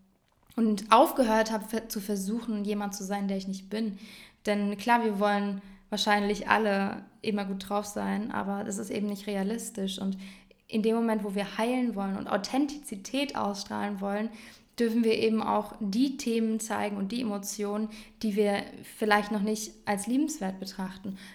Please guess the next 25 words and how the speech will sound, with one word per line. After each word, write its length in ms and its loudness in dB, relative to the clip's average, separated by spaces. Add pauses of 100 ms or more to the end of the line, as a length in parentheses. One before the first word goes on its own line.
(140)
Denn 280 2 (300)
aus 340 4 (140)
energetischer 960 0
Sicht 400 -4
oder 200 0
aus 140 -4
universeller 680 2
Sicht 280 -2
sind 340 -4
Emotionen, 840 -2 (280)
Emotionen 760 -2
alle 160 -2
gleich. 380 -2
Es 100 -6
ist 100 -10
eine 160 -4
Energie. 480 -4 (500)
Emotion, 800 4
Energy 680 0
in 120 -2
Motion, 640 -4
also 200 -4
Energie 440 -4
in 200 -6
Bewegung. 640 -4